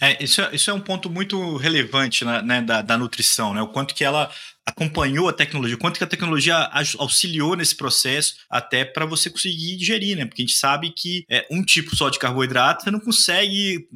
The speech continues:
mais de, de trinta gramas, de quarenta gramas, você precisa mesclar toda essa, é, descoberta, né, que hoje permite o, os ciclistas, ou os atletas também, né, consomem mais de cem gramas por hora, assim, é uma coisa meio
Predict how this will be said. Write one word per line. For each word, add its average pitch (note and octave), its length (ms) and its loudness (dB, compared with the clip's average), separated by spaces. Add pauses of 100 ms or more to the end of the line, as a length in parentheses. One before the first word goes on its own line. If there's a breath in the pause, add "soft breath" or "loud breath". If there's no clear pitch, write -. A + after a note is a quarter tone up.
(180)
mais D3+ 360 4
de, E3 160 -2
de C#3 160 -8
trinta C#3+ 360 -4
gramas, C#3+ 340 -2
de B2 60 -8
quarenta B2 380 -2
gramas, A#2+ 320 -4
você A2 80 -4
precisa C3+ 320 -4
mesclar C3+ 640 0 (320 loud breath)
toda D#3 160 -4
essa, F3 340 0 (260 loud breath)
é, A#2 380 2 (320)
descoberta, C3 800 0
né, D#3 220 -4 (300 loud breath)
que C#3+ 180 -2
hoje C#3 320 0 (180)
permite D#3+ 560 -2
o, F#3 200 -4 (280 loud breath)
os A#2 140 -2
ciclistas, D#3+ 460 -2
ou C#3 160 -4
os - 160 -2
atletas A3+ 320 -2
também, G3 340 0
né, D#3 80 -2
consomem - 380 -2
mais G3 240 2
de - 60 6
cem F#3+ 180 2
gramas E3 360 -2
por A#2 220 -4
hora, D#3 260 0
assim, - 140 -2
é - 20 -8
uma B2+ 140 -8
coisa E3+ 240 -4
meio F#3 580 -2